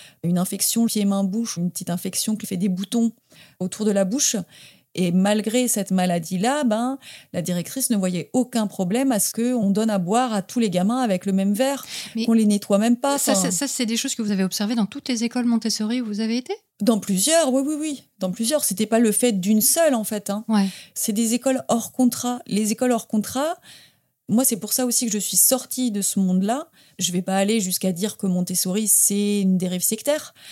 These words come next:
Speaker 1: mais c'est un espèce de microcosme. La formation que j'ai faite, qui est la formation officielle, entre guillemets,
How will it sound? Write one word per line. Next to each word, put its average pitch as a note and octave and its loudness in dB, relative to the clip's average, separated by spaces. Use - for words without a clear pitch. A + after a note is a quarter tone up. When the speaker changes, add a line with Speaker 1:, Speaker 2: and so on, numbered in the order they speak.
Speaker 1:
mais A#3+ 4
c'est - 0
un A#3 4
espèce B3+ 0
de A#3+ 2
microcosme. A#3+ 0
La G3+ 0
formation C4 2
que B3 4
j'ai G#3 0
faite, - -2
qui G#3 0
est A3+ 2
la F#3 0
formation F3+ -2
officielle, F#3 -2
entre G#3 -2
guillemets, G#3+ 0